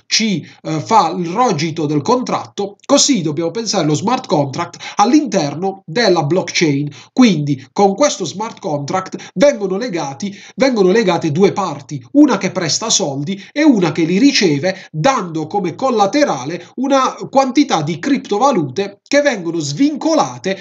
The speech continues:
alla restituzione del prestito avuto. Quindi, dicevamo, l'adozione di Ethereum è dovuta principalmente agli N F T e alla DeFi, che girano sulla rete Ethereum,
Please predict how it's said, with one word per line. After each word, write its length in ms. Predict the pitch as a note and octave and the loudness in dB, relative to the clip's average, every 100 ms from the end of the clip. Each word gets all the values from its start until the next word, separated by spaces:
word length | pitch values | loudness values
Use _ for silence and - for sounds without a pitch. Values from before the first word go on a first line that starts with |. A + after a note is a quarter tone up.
| - | -6
alla 300 | C4+ A#3+ F#3 | -2 0 0
restituzione 920 | A3+ - - C4 D#4+ D4+ - D#3+ D3+ D#3+ | 0 -4 -4 -2 -2 0 2 2 2 -2
del 180 | A#3 | -6
prestito 560 | - D#3+ C3+ - D3 D3+ | -4 -6 -4 -4 2 2
avuto. 480 | D3 D3 B2+ D3 - - - - - | 4 2 0 -4 -4 -12 -14 -14 4
Quindi, 500 | D4+ G3 D3 D3 D3 | 4 4 0 -4 -4
dicevamo, 760 | D3 G3 G#3 F#3+ D#3 B2+ C#3 - - - | -2 0 2 2 2 -2 -10 -12 -20 -6
l'adozione 960 | D3 F3+ C4 A#3+ A3+ - B3 G3+ D3 C#3 | 4 6 6 2 0 0 2 4 2 -2
di 160 | C3+ A3 | -2 -2
Ethereum 500 | B3+ F#3 C#3+ D#3 F#3+ | 0 2 4 4 2
è 60 | |
dovuta 400 | G3 C4+ D#3+ C#3+ | 4 4 2 0
principalmente 760 | C3 G#3 - C4 A#3+ D3+ C3 E3+ | 0 0 0 0 0 0 -2 -2
agli 180 | F3+ A3+ | 2 2
N 100 | A3 | 0
F 260 | A3+ D4+ | 0 -2
T 180 | F3 C#3 A#2 - | 0 -2 -2 0
e 120 | G3+ | 2
alla 240 | G3 F#3 | 4 2
DeFi, 640 | D#3+ D#3+ - C3+ B2 C3+ - | 0 -2 -4 -8 -8 -14 -14
che 200 | - C4 | 0 2
girano 420 | D3+ F#3+ F3+ E3+ F3 | 4 2 2 2 0
sulla 300 | G3+ G#3 G3+ | 2 2 4
rete 260 | F#3+ F#3 | 4 4
Ethereum, 560 | F3 F#3+ F3+ F3 F3 | 4 4 4 4 0